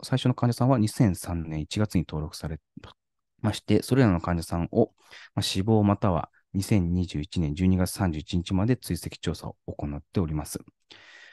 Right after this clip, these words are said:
で、今回の試験はラフト試験の全員の患者さんではなく、ラフト試験で対象とした三十四施設のうち、最も患者さん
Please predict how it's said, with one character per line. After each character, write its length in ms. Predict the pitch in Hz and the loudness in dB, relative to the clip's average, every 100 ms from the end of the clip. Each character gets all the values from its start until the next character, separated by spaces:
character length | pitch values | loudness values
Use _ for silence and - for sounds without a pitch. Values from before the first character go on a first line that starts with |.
| - | -14
で、 100 | - | -6
今 180 | 98 160 | 2 2
回 180 | 156 123 | 4 4
の 120 | 92 - - _ - | 4 0 -14 _ -18
試 120 | - | -8
験 200 | - 87 | -2 0
は 100 | 85 _ | -2 _
ラ 140 | - 95 | -6 -6
フ 100 | - | -2
ト 140 | 160 | -2
試 120 | 151 | -2
験 240 | - 101 85 | 0 0 0
の 120 | 76 | -2
全 240 | - 117 | 2 6
員 60 | 139 | 6
の 80 | 101 | 4
患 180 | - | 0
者 80 | 85 | -2
さ 140 | 80 82 | 0 -2
ん 100 | 80 | 0
で 100 | 90 | 0
は 120 | 78 | 0
な 120 | 76 | -2
く、 300 | - 113 98 - - - - | -4 0 0 -2 -20 -18 -4
ラ 80 | 101 | -4
フ 100 | - | 0
ト 80 | |
試 120 | 143 - | -2 0
験 160 | 113 | 0
で 40 | 80 | 0
対 180 | 92 | -2
象 140 | 87 92 | -2 -4
と 80 | - | -6
し 20 | |
た 80 | 80 | -6
三 240 | - 147 | 2 2
十 120 | 113 | 4
四 240 | 87 92 104 | 2 2 2
施 60 | |
設 220 | 92 - | -2 -6
の 120 | 73 73 | -6 -6
う 40 | |
ち、 180 | - 92 | -4 -2
最 320 | 95 107 - | 0 2 4
も 100 | 127 | 4
患 180 | - 92 | 4 2
者 120 | 101 | 2
さ 160 | 101 98 | 2 0
ん 100 | 101 | -2